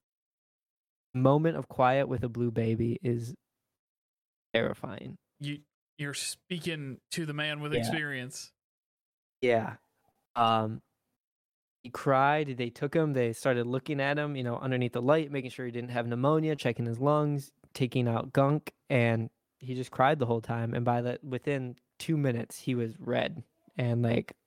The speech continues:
Speaker 1: the color he should be.
Speaker 2: Mm-hmm.
Speaker 1: It was wild. Like,
Speaker 2: Oh,
Speaker 1: she did this in,
Speaker 2: gosh.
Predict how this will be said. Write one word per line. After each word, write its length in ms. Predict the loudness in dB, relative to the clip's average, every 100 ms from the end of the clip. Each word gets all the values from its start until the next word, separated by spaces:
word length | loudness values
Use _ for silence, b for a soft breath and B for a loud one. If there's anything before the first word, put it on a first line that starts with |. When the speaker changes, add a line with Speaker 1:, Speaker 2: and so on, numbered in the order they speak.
| -4
Speaker 1:
the 100 | -2
color 280 | 2 4 4
he 120 | 2
should 260 | 0 -2 -2
be. 260 | -2 -4 -6
Speaker 2:
Mm-hmm. 460 | -8 -8 -8 -10 -10 _ _ _ _ _ _ _ _ _ _ _ _ _ _ _ _ 0
Speaker 1:
It 100 | 2
was 180 | 0
wild. 420 | -2 -4 -4 -8 -12 -6
Like, 380 | 0 2 0 -8 _ _ _ _ _ -10
Speaker 2:
Oh, 120 | -8 -4
Speaker 1:
she 60 |
did 120 | -2
this 160 | -2 -2
in, 60 | -4
Speaker 2:
gosh. 240 | -6 -10